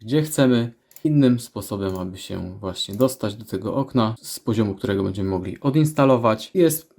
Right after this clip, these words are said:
tutaj właśnie sobie wejść, e, w ustawienia paska w zadań, w ogólne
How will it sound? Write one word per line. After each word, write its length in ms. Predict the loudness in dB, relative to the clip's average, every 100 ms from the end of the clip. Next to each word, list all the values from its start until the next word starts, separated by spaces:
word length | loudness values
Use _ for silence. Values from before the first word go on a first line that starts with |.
| -16 -6
tutaj 280 | -4 -2
właśnie 320 | -4 -6 -10 -12
sobie 280 | -6 -4
wejść, 600 | 2 4 4 -2 -12 -18 _ _ _ -12
e, 240 | -10 -10
w 60 | -10
ustawienia 640 | -10 -6 -4 -4 -4 -6 -10 _
paska 260 | -20 -6 0
w 60 |
zadań, 420 | 2 4 2 0 -8
w 80 | -6
ogólne 400 | 0 2 0